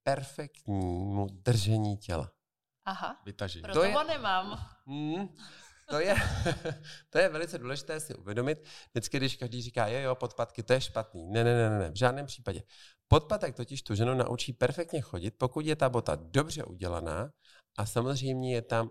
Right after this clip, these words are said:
Speaker 1: správně ta noha uložená. Ale samozřejmě jedna hodina v podpacích jsou dvě hodiny nožní gymnastiky.
Speaker 3: Hmm, hmm.
Speaker 1: Takže vy musíte i tu nohu trošičku jako potom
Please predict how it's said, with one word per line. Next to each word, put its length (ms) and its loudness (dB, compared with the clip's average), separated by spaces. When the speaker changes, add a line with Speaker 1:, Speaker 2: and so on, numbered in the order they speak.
Speaker 1:
správně 1000 0
ta 160 2
noha 600 2
uložená. 720 -2
Ale 160 4
samozřejmě 600 -6
jedna 280 6
hodina 360 2
v 80 -10
podpacích 640 -4
jsou 200 -6
dvě 300 0
hodiny 360 0
nožní 320 -2
gymnastiky. 600 2
Speaker 3:
Hmm, 260 -8
hmm. 200 -14
Speaker 1:
Takže 320 4
vy 100 -6
musíte 720 -2
i 300 -2
tu 220 -6
nohu 240 -2
trošičku 540 -8
jako 260 -4
potom 320 -6